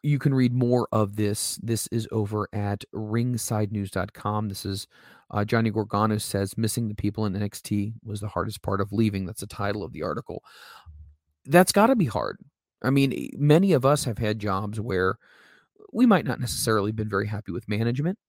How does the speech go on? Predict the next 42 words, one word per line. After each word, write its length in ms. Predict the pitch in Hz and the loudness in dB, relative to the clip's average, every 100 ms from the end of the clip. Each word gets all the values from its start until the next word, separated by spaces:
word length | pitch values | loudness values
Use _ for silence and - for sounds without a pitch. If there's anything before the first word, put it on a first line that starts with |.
| - | -6
We 120 | 110 | -4
might 200 | 107 98 | -4 -6
not 140 | 101 107 | -6 -10
have 100 | - | -8
been 120 | 95 | -8
necessarily 440 | 104 104 98 95 | -6 -6 -4 -2
happy 220 | 98 95 | -4 -4
with 160 | 92 90 | -4 -4
our 100 | 53 | -6
pay. 540 | - - 104 117 180 - _ _ _ _ | -4 -2 0 0 -4 -6 _ _ _ _
But 80 | 135 | 2
I 100 | 123 | 2
think 320 | - 139 147 | 2 -2 0
the 80 | 127 | 0
big 220 | 113 120 | 0 0
thing 140 | 127 123 | -2 -4
that 140 | 82 | -2
we 100 | 101 | -2
remember 420 | 104 151 220 120 | 0 0 0 0
is 100 | 113 | 0
the 80 | 104 | -2
relationships 680 | 120 127 127 - - 110 - | 0 2 0 -2 -4 -4 -2
that 100 | 123 | -2
we 80 | |
had 220 | 120 104 110 | -2 -2 -4
with 80 | |
the 60 | - | -6
people 260 | 107 90 - | -8 -6 -6
that 100 | - | -4
we 80 | |
worked 320 | 160 196 170 - | 0 -2 -2 -8
with. 260 | - - _ _ _ _ _ - | -10 -14 _ _ _ _ _ 0
And 80 | 139 | 2
we 100 | 156 | 4
really 320 | 175 170 170 | 6 6 4
enjoyed 320 | 165 185 185 | 4 4 4
working 280 | 110 104 98 | 2 0 -4
with 140 | 95 | -6
those 160 | - - | -6 -6
people. 440 | - 90 - - - _ _ _ _ _ - | -8 -6 -10 -12 -18 _ _ _ _ _ -2
And 100 | 127 | 2
I, 240 | 123 120 | 4 2